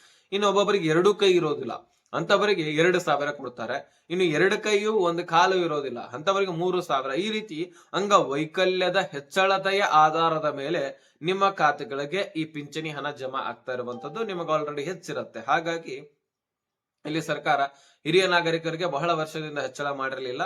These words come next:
ವಿಧವಾ ಮಹಿಳೆಯರಿಗೂ ಕೂಡ ಹೆಚ್ಚಳ ಮಾಡಿರಲಿಲ್ಲ, ಹೆಚ್ಚಳ ಮಾಡ್ತಾ ಇದೆ, ಜಮಾ ಮಾಡ್ತಾ ಇದೆ. ಆದಷ್ಟು ಬೇಗ ಇದನ್ನ ಜಮಾ ಮಾಡ್ಲಿ ಅಂತ ಮನವಿ ಕೂಡ ನಮ್ದು ಕೇಂದ್ರ ಹಾಗೂ ರಾಜ್ಯ ಸರ್ಕಾರಕ್ಕೆ ಇರತ್ತೆ. So ಅದಕ್ಕೆ ನಿಮಗೆ ಜಮಾ ಆದ್ರೆ ಕಾಮೆಂಟ್ ಮಾಡಿ ತಿಳಿಸೋದನ್ನ ಮರಿಬೇಡಿ. ಇನ್ನು ಅಕ್ಟೋಬರ್ ತಿಂಗಳದ್ದು ಕೂಡ ಸದ್ಯಕ್ಕೆ ಜ-, ರಿಲೀಸ್ ಆಗತ್ತೆ. ಇನ್ನು ಎರಡು ದಿನಗಳಲ್ಲಿ ನಿಮ್ಮ ಖಾತೆಗಳಿಗೆ ಜಮಾ ಮಾಡಲು ಪ್ರಾರಂಭಿಸ್ತಾರೆ.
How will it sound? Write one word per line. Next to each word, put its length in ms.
ವಿಧವಾ 400
ಮಹಿಳೆಯರಿಗೂ 560
ಕೂಡ 120
ಹೆಚ್ಚಳ 300
ಮಾಡಿರಲಿಲ್ಲ, 440
ಹೆಚ್ಚಳ 320
ಮಾಡ್ತಾ 360
ಇದೆ, 180
ಜಮಾ 240
ಮಾಡ್ತಾ 380
ಇದೆ. 80
ಆದಷ್ಟು 340
ಬೇಗ 240
ಇದನ್ನ 260
ಜಮಾ 200
ಮಾಡ್ಲಿ 300
ಅಂತ 160
ಮನವಿ 360
ಕೂಡ 140
ನಮ್ದು 320
ಕೇಂದ್ರ 260
ಹಾಗೂ 200
ರಾಜ್ಯ 200
ಸರ್ಕಾರಕ್ಕೆ 540
ಇರತ್ತೆ. 680
So 60
ಅದಕ್ಕೆ 260
ನಿಮಗೆ 240
ಜಮಾ 300
ಆದ್ರೆ 140
ಕಾಮೆಂಟ್ 340
ಮಾಡಿ 220
ತಿಳಿಸೋದನ್ನ 440
ಮರಿಬೇಡಿ. 400
ಇನ್ನು 140
ಅಕ್ಟೋಬರ್ 500
ತಿಂಗಳದ್ದು 300
ಕೂಡ 180
ಸದ್ಯಕ್ಕೆ 440
ಜ-, 340
ರಿಲೀಸ್ 260
ಆಗತ್ತೆ. 280
ಇನ್ನು 140
ಎರಡು 220
ದಿನಗಳಲ್ಲಿ 800
ನಿಮ್ಮ 180
ಖಾತೆಗಳಿಗೆ 520
ಜಮಾ 220
ಮಾಡಲು 320
ಪ್ರಾರಂಭಿಸ್ತಾರೆ. 1040